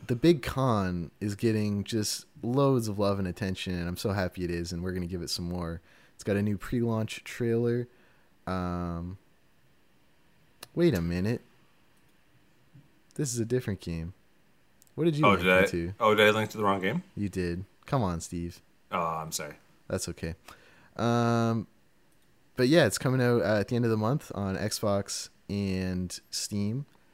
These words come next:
Speaker 1: I believe that's it. Um, I assume this is gonna be one of those ones that in a year or two just hits Switch and PlayStation, like, around the same time. That's
Speaker 2: I
Speaker 1: been
Speaker 2: imagine as
Speaker 1: happening a
Speaker 2: well.
Speaker 1: lot. Um,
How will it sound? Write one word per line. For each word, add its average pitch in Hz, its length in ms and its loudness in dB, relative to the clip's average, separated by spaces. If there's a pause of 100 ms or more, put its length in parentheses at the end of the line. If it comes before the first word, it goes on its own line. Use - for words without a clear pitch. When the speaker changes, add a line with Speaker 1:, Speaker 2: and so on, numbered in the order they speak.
(440)
Speaker 1:
I 95 40 -6
believe 90 440 -4
that's 92 240 -4
it. 101 160 -2 (540)
Um, 85 340 -4
I 143 120 4
assume 104 340 2
this 92 120 -2
is - 40 -8
gonna 87 260 -4 (220)
be 92 140 -6
one 87 140 -2
of 82 60 -4
those 82 140 -8
ones 82 260 -6
that 76 340 -6
in 87 160 -6
a - 40 -6
year 80 240 -4
or 80 40 -6
two 78 260 -10
just - 180 -12
hits - 220 -8
Switch - 600 -8
and 85 120 -8
PlayStation, 82 640 -6
like, - 180 -8
around 78 180 -6
the 92 60 -6
same 95 220 -8
time. 95 320 -8 (320)
That's 98 180 2
Speaker 2:
I 87 60 -4
Speaker 1:
been 82 60 0
Speaker 2:
imagine - 20 0
as 98 60 0 (140)
Speaker 1:
happening 87 200 -6
a 82 80 -4
Speaker 2:
well. 80 80 -2
Speaker 1:
lot. 85 220 -2 (1500)
Um, 87 800 -8